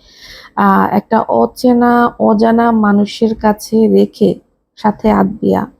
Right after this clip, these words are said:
সে শপিং করতে গেছে, তাও কার জন্য? এই আপার জন্য। খুব কি জরুরি? আসলে কি হয় জানেন, ওরা, ওদের সাথে না কখনো কোনো ইনসিডেন্ট ঘটে না,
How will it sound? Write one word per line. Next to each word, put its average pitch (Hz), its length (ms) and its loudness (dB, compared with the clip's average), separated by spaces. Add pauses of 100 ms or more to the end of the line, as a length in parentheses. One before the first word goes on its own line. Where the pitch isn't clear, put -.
(840)
সে 202 240 0
শপিং 214 380 0
করতে 202 280 -4
গেছে, 196 340 -4
তাও 220 260 -2
কার 240 220 -2
জন্য? 240 380 -2
এই 208 200 -2
আপার 185 380 -4
জন্য। 185 280 -10 (100)
খুব 285 220 -2
কি 302 180 2
জরুরি? 247 460 0 (960)
আসলে 269 340 2
কি 294 160 2
হয় 302 120 4
জানেন, 294 400 0 (300)
ওরা, 247 340 4
ওদের 226 260 2
সাথে 254 240 -4
না 254 180 -2
কখনো 226 320 -2
কোনো 220 200 -2
ইনসিডেন্ট 226 640 0
ঘটে 202 300 0
না, 196 220 -4